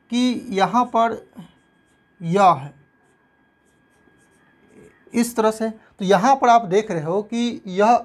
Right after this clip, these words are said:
जो इथे-, इथेन है यह, तो इस इथेन में जो सेकेंड कार्बन है, इस कार्बन ने क्या किया था, हाइड्रोजन को लूज किया था। तो इसका काउंटिंग क्या हो जाए, वन और टू,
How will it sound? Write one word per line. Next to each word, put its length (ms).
जो 160
इथे-, 840
इथेन 320
है 80
यह, 160
तो 80
इस 220
इथेन 280
में 100
जो 100
सेकेंड 440
कार्बन 360
है, 60
इस 260
कार्बन 320
ने 60
क्या 140
किया 180
था, 120
हाइड्रोजन 540
को 140
लूज 260
किया 180
था। 200
तो 60
इसका 220
काउंटिंग 320
क्या 80
हो 80
जाए, 120
वन 420
और 220
टू, 360